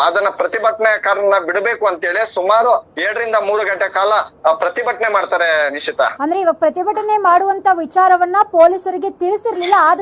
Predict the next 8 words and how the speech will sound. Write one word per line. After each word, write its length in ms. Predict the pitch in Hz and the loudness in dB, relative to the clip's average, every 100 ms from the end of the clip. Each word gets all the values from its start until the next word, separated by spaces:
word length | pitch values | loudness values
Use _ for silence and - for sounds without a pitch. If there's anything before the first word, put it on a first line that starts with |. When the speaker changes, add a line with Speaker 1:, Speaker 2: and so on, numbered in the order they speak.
| 381 | 0
Speaker 2:
ಕಾರಣ 300 | 370 320 392 330 | 2 2 2 0
ದಲಿತರನ್ನ 460 | 311 339 349 320 392 | -2 0 0 0 2
ಅರೆಸ್ಟ್ 300 | 339 330 - | 2 2 2
ಮಾಡಿರುವಂತದ್ದು, 600 | 339 311 294 294 285 269 | 0 0 0 -2 -4 -4
ಮೂರು 240 | 294 339 | 0 0
ಜನ 180 | 339 330 311 | 0 -2 -2
ದಲಿತ 240 | 285 311 349 | 0 0 0
ಮುಖಂಡರನ್ನ. 640 | 320 - 285 277 247 233 | -2 -2 0 0 -2 -4